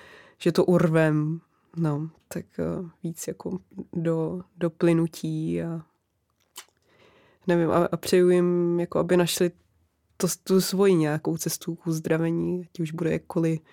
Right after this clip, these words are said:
divná, tak, eh, držím palce, no, protože jsem tam byla a vlastně tam pořád jako částečně jsem,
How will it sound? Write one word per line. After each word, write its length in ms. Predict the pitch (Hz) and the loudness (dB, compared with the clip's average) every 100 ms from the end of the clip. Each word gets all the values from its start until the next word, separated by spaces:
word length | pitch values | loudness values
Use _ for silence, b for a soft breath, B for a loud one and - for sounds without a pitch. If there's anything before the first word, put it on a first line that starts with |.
| b b b | b b b
divná, 580 | 160 175 175 170 160 170 | 4 6 6 4 4 0
tak, 220 | 175 170 - 175 | -2 -4 -2 -4
eh, 40 | 165 160 165 170 _ _ _ - | -4 -4 -6 -8 _ _ _ -4
držím 340 | 170 165 175 | 0 4 4
palce, 420 | 160 143 160 - | 2 -2 -2 -2
no, 240 | 151 147 170 | 0 -2 -4
protože 680 | - 165 - 165 151 160 156 156 _ - | -6 -8 -4 -2 0 -2 -2 -8 _ -8
jsem 180 | - | -4
tam 220 | 160 165 165 | 0 2 4
byla 300 | 160 160 165 | 4 4 2
a 40 | |
vlastně 300 | 156 156 170 | 0 0 -2
tam 140 | 160 | -2
pořád 360 | 160 170 - - | -2 -2 -2 -4
jako 200 | - - | -6 -4
částečně 640 | - 165 - 160 - 170 | 2 2 2 -4 0 0
jsem, 460 | 165 170 151 165 | 2 2 0 -2